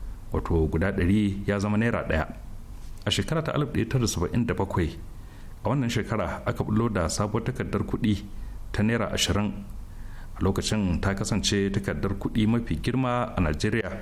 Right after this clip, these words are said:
wadda babban bankin ya bullo da ita saboda bunƙasa tattalin arzikin ƙasar da kuma baiwa jama'a damar riƙe kuɗaɗe masu yawa a cikin takardu 'yan kaɗan maimakon tarin kuɗaɗe. A karon farko,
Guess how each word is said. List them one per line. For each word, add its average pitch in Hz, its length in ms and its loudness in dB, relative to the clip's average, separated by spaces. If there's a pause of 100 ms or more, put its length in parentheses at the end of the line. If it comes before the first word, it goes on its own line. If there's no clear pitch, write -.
(460)
wadda 82 340 2
babban 98 440 2
bankin 120 320 0
ya 90 60 2
bullo 104 340 4
da - 80 0
ita 101 480 0 (380)
saboda 104 320 0
bunƙasa 90 520 0
tattalin - 360 0
arzikin 101 340 0
ƙasar 98 440 -2 (120)
da 104 100 4
kuma 135 220 0
baiwa 156 240 2
jama'a 107 420 0
damar 120 300 4
riƙe - 260 0
kuɗaɗe 113 460 2
masu 104 320 2
yawa 123 280 0
a - 40 -8
cikin 120 300 0
takardu 101 560 0
'yan 120 140 2
kaɗan 113 320 0 (200)
maimakon 98 500 2
tarin 123 320 2
kuɗaɗe. - 480 0 (360)
A - 40 -8
karon 101 220 0
farko, 104 300 -2